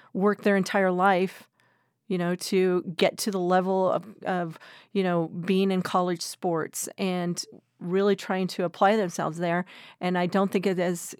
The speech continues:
I just don't think it's fair competition. I don't think that that's what was meant by Title nine either. So I'm, you know, I could support Title nine, but I don't support biological males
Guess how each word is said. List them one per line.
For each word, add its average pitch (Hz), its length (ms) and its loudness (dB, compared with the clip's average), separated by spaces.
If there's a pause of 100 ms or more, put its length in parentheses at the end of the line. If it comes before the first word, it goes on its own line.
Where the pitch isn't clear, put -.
(240)
I 175 100 -2
just 180 180 -8
don't 185 120 0
think 185 120 -2
it's 185 100 -6
fair 175 160 -4
competition. 180 680 -6
I - 80 -10
don't 175 320 -2
think 175 300 -2 (340)
that 175 220 2
that's 185 260 4
what 190 200 4
was 175 180 0
meant 190 180 0
by 175 120 -2
Title 180 360 0
nine 170 500 0
either. 202 400 -2 (300)
So 170 600 2
I'm, 180 300 0
you 196 120 0
know, 165 100 0
I 165 80 -2
could - 180 -18
support - 360 2
Title 190 260 4
nine, 196 460 0 (380)
but 175 120 0
I 180 80 2
don't 214 220 2
support 190 560 0
biological 180 600 2
males 160 540 -4